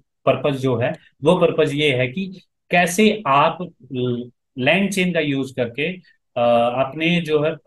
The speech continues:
प्री ट्रेन्ड models को यूज़, basically kind of plug and play कर सकते हो और आप उनके base, उनकी power को यूज़ करके आप अपने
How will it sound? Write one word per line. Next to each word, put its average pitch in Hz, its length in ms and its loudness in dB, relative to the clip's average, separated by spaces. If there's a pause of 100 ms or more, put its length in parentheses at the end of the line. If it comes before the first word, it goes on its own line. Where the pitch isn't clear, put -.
(120)
प्री 120 520 -2
ट्रेन्ड 170 320 2
models 156 480 0
को 165 100 -4
यूज़, 139 420 -2 (420)
basically 131 420 -6 (400)
kind 147 200 2
of 147 80 -2
plug 147 380 -2
and 147 100 0
play 147 440 0 (380)
कर 135 120 2
सकते 135 320 -6
हो 170 160 0
और 185 320 -4
आप 160 320 -2
उनके 185 360 0
base, 165 340 -4
उनकी 175 320 -2
power 156 260 2
को 151 100 -4
यूज़ 143 320 -2
करके 165 340 -4 (280)
आप 156 300 0 (120)
अपने 190 800 2